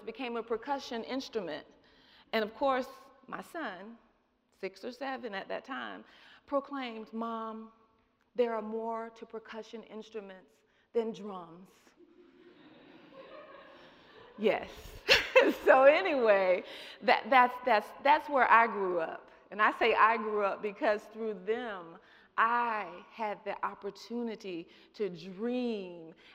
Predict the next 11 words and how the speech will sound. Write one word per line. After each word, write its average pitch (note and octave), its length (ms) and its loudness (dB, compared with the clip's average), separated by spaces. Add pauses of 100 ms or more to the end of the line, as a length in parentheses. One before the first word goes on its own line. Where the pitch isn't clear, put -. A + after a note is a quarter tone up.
and G#3 280 -6
look B3 340 -2
beyond G3+ 880 -2 (260)
the G3 80 -4
couch. - 760 -2 (400)
The G#3 160 -18
couch C#4 400 -4
was A3 160 -6 (120)
actually A3 520 -6
a D#3+ 80 -6
dragon. G3+ 560 -12